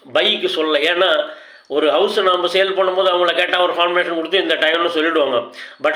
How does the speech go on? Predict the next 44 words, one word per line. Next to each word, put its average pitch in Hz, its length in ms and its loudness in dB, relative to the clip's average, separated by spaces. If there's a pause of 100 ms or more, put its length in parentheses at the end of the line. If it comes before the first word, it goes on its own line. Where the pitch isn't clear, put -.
அதே 190 160 2 (100)
same 170 240 0
time 160 160 0 (440)
அவங்க 160 220 2
வந்து 185 200 2
இந்த 170 160 0
சொத்தை 185 260 0 (120)
நான் 165 180 2 (160)
இப்ப - 100 -6 (100)
ஒரு 180 140 0
சொத்து 185 280 0
வாங்கணும்னு 185 480 2
சொன்னா 175 200 0 (300)
they 175 160 2
don't 185 200 2
know 185 80 2 (120)
the 151 100 -2
financial 165 420 -2 (100)
position. 127 280 -6 (520)
அந்த 180 200 0
பிரச்சனை 185 340 -2
வந்துரும். 151 280 0 (320)
அதனால 170 320 2
அவங்க 175 200 2
அதுல 160 200 0
இன்வால்வ் 180 380 0
பண்ணாம 165 320 0
என்ன 170 100 0 (100)
சொல்லுவாங்கன்னா, 160 420 0
அது 165 100 -2 (140)
கான்சென்ட்ரேட் 185 580 0
பண்ணி 180 240 0
சேலுக்கு 196 360 2
மட்டும் 190 280 0
சொல்லுவாங்க. 147 360 0 (680)
உங்களுக்கு 165 300 2
வந்து 180 200 0
இந்த 156 120 2 (120)
வாங்குறதுக்கு 165 520 0
பத்தி 170 180 -2
அவ்வளோ 143 240 2
டீட்டெயில் 151 340 -2
கொடுக்க 147 260 -4
மாட்டாங்க. 107 300 -4